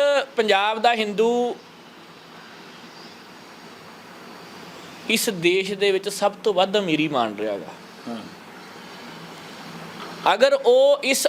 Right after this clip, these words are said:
Speaker 1: ਅਮੀਰੀ ਦੀ ਵਜ੍ਹਾ ਦੇ ਵਿੱਚ ਜਾਊਗਾ ਕਿ ਕਿਉਂ ਬਿਹਾਰ ਦੇ ਹਿੰਦੂ ਤੇ ਯੂ ਪੀ ਦੇ ਹਿੰਦੂ ਨਾਲੋਂ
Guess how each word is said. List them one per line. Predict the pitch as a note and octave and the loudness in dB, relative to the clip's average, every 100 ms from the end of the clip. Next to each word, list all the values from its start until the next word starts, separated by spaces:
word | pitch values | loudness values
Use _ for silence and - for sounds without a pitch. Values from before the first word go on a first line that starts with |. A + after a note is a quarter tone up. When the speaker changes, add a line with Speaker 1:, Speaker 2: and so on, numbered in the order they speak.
| - | 0
Speaker 1:
ਅਮੀਰੀ | A3 G#3 A3+ B3 | 0 2 4 4
ਦੀ | C4 | 4
ਵਜ੍ਹਾ | F#3+ G#3+ C4+ | 4 2 4
ਦੇ | C4+ | 6
ਵਿੱਚ | A#3+ B3 | 6 4
ਜਾਊਗਾ | G3+ G3+ A3+ | 2 4 2
ਕਿ | A#3+ B3 | 2 -4
ਕਿਉਂ | - C4 C#4+ A3 A2+ - - - - - - - - - | -2 2 4 2 -2 -12 -20 -20 -20 -20 -20 -20 -20 -6
ਬਿਹਾਰ | C#3+ D#3 D#3+ F3 G#3 | 0 2 2 2 0
ਦੇ | A3 A#3+ | 2 2
ਹਿੰਦੂ | A3+ A3 A#3 | 2 0 2
ਤੇ | A#3 | 2
ਯੂ | G3+ G#3 | 2 -4
ਪੀ | F3+ A#3+ | -4 0
ਦੇ | A#3 | 2
ਹਿੰਦੂ | A3 G3+ G#3+ | 2 0 0
ਨਾਲੋਂ | G#3+ F#3 F#3 F#3 | 2 4 4 2